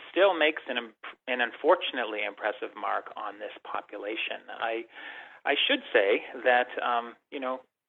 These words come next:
the, the good news is that many kids are happy, and healthy. And so because they're healthy and a lot of them aren't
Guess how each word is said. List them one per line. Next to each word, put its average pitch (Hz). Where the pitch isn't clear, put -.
the, 139
the 131
good 170
news 151
is 127
that 123
many 135
kids 160
are 180
happy, 113
and 113
healthy. 110
And 139
so 139
because 151
they're 147
healthy 156
and 113
a 107
lot 107
of 127
them 117
aren't 123